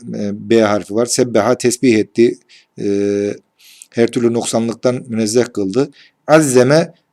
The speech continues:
yüceltti, ululadı manalarına geliyor arkadaşlar.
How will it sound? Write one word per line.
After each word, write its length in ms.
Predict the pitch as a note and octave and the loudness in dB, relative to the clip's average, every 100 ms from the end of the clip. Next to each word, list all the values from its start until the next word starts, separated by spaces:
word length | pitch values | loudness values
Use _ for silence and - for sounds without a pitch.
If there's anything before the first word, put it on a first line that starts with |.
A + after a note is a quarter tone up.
| _ | _
yüceltti, 680 | C3+ D3 D3 B2+ - C#3 D#3+ | 2 4 6 4 4 0 2
ululadı 680 | D#3 D3 C#3 B2 B2 E3+ - | 4 8 8 8 6 4 0
manalarına 680 | C3+ C3+ B2+ A#2+ A#2+ A#2+ C#3+ | 0 2 4 2 2 0 0
geliyor 320 | B2+ C3+ B2+ | 4 6 6
arkadaşlar. 560 | G#2 - G2+ G2+ D3+ | 4 -4 -10 -6 -2